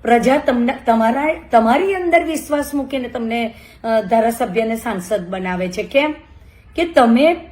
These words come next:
પ્રજાના અવાજને ઉઠાવો, પબ્લિકના અવાજને ઉઠાવો. તમે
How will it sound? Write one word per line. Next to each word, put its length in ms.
પ્રજાના 520
અવાજને 680
ઉઠાવો, 720
પબ્લિકના 540
અવાજને 440
ઉઠાવો. 640
તમે 320